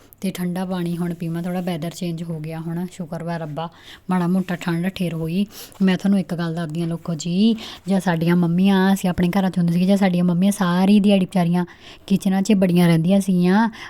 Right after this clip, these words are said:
ਰਸੋਈਆਂ 'ਚ ਬੜੀਆਂ ਰਹਿੰਦੀਆਂ ਸੀ। ਆਪਾਂ ਕਹਿੰਦੇ ਸੀ, "ਲੈ ਮੰਮੀ ਤੂੰ ਸਾਰੀ ਦਿਹਾੜੀ ਰਚ-,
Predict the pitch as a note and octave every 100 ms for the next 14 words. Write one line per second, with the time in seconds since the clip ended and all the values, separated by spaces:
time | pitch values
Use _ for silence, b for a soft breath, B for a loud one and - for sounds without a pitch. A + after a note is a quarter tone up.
0 | - E3 F#3+ F3+ F#3 F3 F3 F3 F3 D#3+
1 | D#3 F#3 G#3 G3+ G#3+ A#3 C4 C4 C4 B3+
2 | C4+ D4 C4+ C4 C4 C4 C#4 B3+ A#3